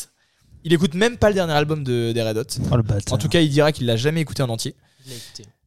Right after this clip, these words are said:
Speaker 2: Ouais, donc il l'a
Speaker 1: Ouais,
Speaker 2: écouté
Speaker 1: il a
Speaker 2: en
Speaker 1: écouté
Speaker 2: boucle.
Speaker 1: le salaud.
Speaker 2: Et il
Speaker 1: Il a
Speaker 2: chialait.
Speaker 1: écouté, c'est évident, c'est évident.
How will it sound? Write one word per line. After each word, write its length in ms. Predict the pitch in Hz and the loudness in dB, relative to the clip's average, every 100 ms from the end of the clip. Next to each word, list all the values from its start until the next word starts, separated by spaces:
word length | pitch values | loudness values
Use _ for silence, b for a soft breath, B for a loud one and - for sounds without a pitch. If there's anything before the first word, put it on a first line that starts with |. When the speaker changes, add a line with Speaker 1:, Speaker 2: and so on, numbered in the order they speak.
| _ 139 | _ 2
Speaker 2:
Ouais, 160 | 143 | 4
donc 180 | 147 156 | 4 4
il 100 | 151 | 2
l'a 100 | 143 | 2
Speaker 1:
Ouais, 40 | |
Speaker 2:
écouté 140 | 123 135 | 4 4
Speaker 1:
il 40 | |
a 20 | |
Speaker 2:
en 40 | 143 | 6
Speaker 1:
écouté 160 | 147 | 6
Speaker 2:
boucle. 120 | 165 156 | 8 6
Speaker 1:
le 60 | |
salaud. 220 | 185 175 | 6 6
Speaker 2:
Et 120 | 151 143 | 6 6
il 60 | |
Speaker 1:
Il 60 | 156 | 6
a 140 | 160 | 6
Speaker 2:
chialait. 100 | 165 196 | 6 6
Speaker 1:
écouté, 180 | 170 190 | 6 6
c'est 160 | 202 | 4
évident, 340 | 175 180 196 139 | 4 4 2 2
c'est 140 | - 131 | -2 0
évident. 280 | 143 143 | 0 0